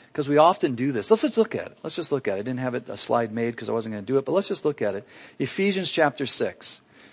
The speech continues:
real quick. Ephesians chapter six. This is so important. Maybe, Jim, maybe you can make a slide for the second service. Ephesians six ten through twelve.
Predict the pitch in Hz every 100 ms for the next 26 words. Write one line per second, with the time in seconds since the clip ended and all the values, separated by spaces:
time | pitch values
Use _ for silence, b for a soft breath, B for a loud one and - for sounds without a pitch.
0 | b 117 120 - 113 87 107 143 156 165
1 | 151 151 143 156 143 - 98 - - -
2 | _ _ B B B B - - 127 -
3 | 175 180 175 143 107 104 98 - _ _
4 | _ _ _ _ _ - b b b b
5 | b 135 127 107 127 123 123 135 - 127
6 | 120 104 - 117 113 - 120 104 - 110
7 | 101 - 107 101 95 110 - 123 113 113
8 | 104 - 123 117 - - 113 107 - 107
9 | - 104 92 90